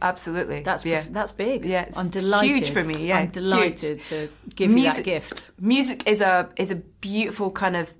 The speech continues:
Speaker 1: presence in this film as well. Talk to me a little bit about how you kind of navigated, you know, what you wanted it to be, and, you know, was there anything in the script in terms of kind of musically?
Speaker 2: No, the only thing was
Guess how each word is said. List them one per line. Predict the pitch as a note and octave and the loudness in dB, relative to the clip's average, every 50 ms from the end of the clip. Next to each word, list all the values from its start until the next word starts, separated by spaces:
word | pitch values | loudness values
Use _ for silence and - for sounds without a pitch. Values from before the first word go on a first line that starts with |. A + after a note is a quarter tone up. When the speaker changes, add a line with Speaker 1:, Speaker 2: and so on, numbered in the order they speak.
| _ _ - | _ _ -14
Speaker 1:
presence | - - G3+ F#3 F3+ F3+ F#3+ F3+ E3+ - | -4 0 2 2 2 0 -2 -4 -4 -4
in | F3 D#3 D#3 | -4 -4 -4
this | D#3 D#3 D#3 - | -4 -6 -8 -6
film | - E3 D#3+ D#3 D#3 | -4 -4 -2 -2 -4
as | D3+ D#3+ | -6 -4
well. | D#3+ D#3 D#3 D3+ D3 C3 C#3 - - - - _ _ | -2 0 0 0 0 -2 -6 -10 -18 -20 -20 _ _
Talk | - A3 G#3+ G#3 G#3+ | -2 -2 -2 -2 -2
to | - B3 | 0 2
me | A#3+ A#3 | 2 4
a | A3+ | 4
little | G#3+ D3+ A#2 F#3+ F3+ | 4 4 2 0 0
bit | F#3 F#3+ F3+ - | 0 0 0 0
about | - - F3+ F3 E3+ E3 - | 0 2 2 2 2 0 -2
how | - F#3 F3+ | -2 0 0
you | E3+ F3 E3+ E3+ E3+ | 0 -2 -4 -8 -10
kind | - - F3+ E3 | -8 -6 -4 -4
of | D#3+ D#3+ - | -4 -4 -4
navigated, | F3 E3+ E3 E3 D#3+ E3 E3 D#3+ D#3+ D#3+ D#3 - E3 E3 E3 D#3 - - - - _ _ _ _ _ _ _ _ _ _ _ - | -2 0 2 0 0 -2 -4 -4 -4 -4 -4 -2 -2 -4 -4 -4 -8 -12 -16 -20 _ _ _ _ _ _ _ _ _ _ _ -6
you | - F#3 G#3 | -4 -2 0
know, | F#3+ F3 | 0 0
what | E3+ E3+ F#3 F#3+ G3 F#3+ | 0 2 2 2 2 2
you | F#3 G3 F#3 | 0 0 0
wanted | F3 F3+ F#3 F3+ F3+ E3 | 0 0 0 0 0 -2
it | F3 F3 - | -4 -4 -6
to | - D#3 | -8 -6
be, | C3+ F3 F3+ E3+ D#3+ D#3 C#3+ - - | -4 -2 -2 -2 -2 -4 -4 -4 -2
and, | E3 E3 E3 D#3+ D#3+ D#3+ D#3+ - - - | 0 0 0 0 -2 -4 -6 -10 -12 -10
you | - F#3+ | -8 -6
know, | G3 F#3+ | -4 -2
was | E3+ F#3 F#3 - | -2 -2 0 2
there | G#3+ G3 | 2 2
anything | G3 G3+ G3 G3 G3+ F#3 | 2 0 -2 -2 -2 -2
in | F3+ F3+ F3 | -2 -2 -2
the | F3 | -4
script | - - - D4 - - - - - - _ _ _ _ _ | -4 -4 -2 -4 -4 -4 -10 -16 -16 -16 _ _ _ _ _
in | - F#3 | -14 -10
terms | - G#3+ G3+ F#3 F#3 F3+ F#3 | -4 -2 -2 -2 -2 -4 -6
of | E3+ E3 | -8 -8
kind | - - F#3 F3 | -8 -6 -6 -4
of | E3 D#3+ - - - - - - _ | -4 -6 -8 -12 -20 -20 -20 -12 _
musically? | F3+ F3+ F3+ F3+ E3+ - E3 - - - D#3+ C#3+ C#3+ C#3+ - _ _ _ - | -4 -2 -2 -2 -2 -2 -6 -6 -6 -6 -6 -6 -6 -8 -12 _ _ _ 2
Speaker 2:
No, | B3 A#3+ A#3+ G#3 G3 F3+ | 4 4 6 4 4 2
the | G#3+ A3 | 2 2
only | A3+ A#3+ B3 B3 | 2 4 4 2
thing | A#3+ A#3+ B3 A#3 G#3+ G#3+ G#3 G3+ - | 2 2 2 2 2 2 0 -2 -4
was | G3 G3 G3+ G3+ G3 F#3+ F#3 F#3 F3+ F3 | -6 -2 0 2 4 4 4 2 0 -2